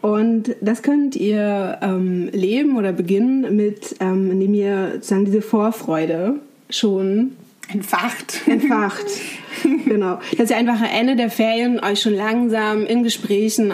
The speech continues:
Speaker 1: auch auf das Schuljahr vorbereitet, beziehungsweise euer Kind damit einbezieht und mal fragt, auf welche Freunde es sich schon freut. Vielleicht freut es sich auch bestimmt ein, ein, ähm, Lehrer wiederzusehen. Oder vielleicht wartet ein Fach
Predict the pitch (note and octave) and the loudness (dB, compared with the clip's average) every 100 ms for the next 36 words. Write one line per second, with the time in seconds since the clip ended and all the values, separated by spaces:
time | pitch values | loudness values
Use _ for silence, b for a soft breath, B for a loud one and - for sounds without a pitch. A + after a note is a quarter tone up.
0 | - F#3+ G3 G3+ - F3 F#3+ - G3 - | 0 0 0 -2 -4 -2 -2 -2 -2 0
1 | G3+ A3 G#3 F#3 F3+ E3+ - B3 A3 G#3 | 2 2 0 0 -2 -2 0 0 0 0
2 | G3+ F#3+ G3 G3 F#3 F3+ F#3 E3+ E3 D#3 | -2 -2 0 0 0 -2 0 -2 -2 -2
3 | - A#3+ A3+ G#3+ B B B B - G#3+ | 0 2 2 -2 B B B B -4 0
4 | G3 F#3+ F#3 A3+ A#3+ G#3 A#3 A3+ G#3+ G3 | 2 0 0 2 0 0 0 2 2 0
5 | G3 F#3 - F#3+ G#3 G3+ F#3 F#3 - C#4 | -2 -4 -2 -2 -2 -2 -2 -4 -2 0
6 | D4 C#4+ C4 A#3+ A3 A3+ G#3+ - G3+ G3+ | 2 2 2 0 2 0 0 -2 0 2
7 | F#3+ F#3+ F#3 G3+ G3+ F#3 F#3 F#3+ - G3 | 0 0 0 -2 -2 -2 -2 -2 -2 -4
8 | - - G3+ - - E3+ - - - G3 | -6 -2 -2 -2 -4 -6 -8 -8 -2 -2
9 | - - F3+ F#3 F3+ - F3 C4 D4+ C4 | -2 -2 0 0 0 -2 0 2 2 2
10 | C4 B3 - A3+ G#3+ A3+ A3+ A3+ A3 B | 2 0 2 2 4 4 4 2 -2 B
11 | B G#3+ A3 G#3 - F3+ F#3 G3 E3 - | B 0 2 0 0 -2 0 -2 -2 0
12 | A#3 D4 C#4+ | 0 0 -2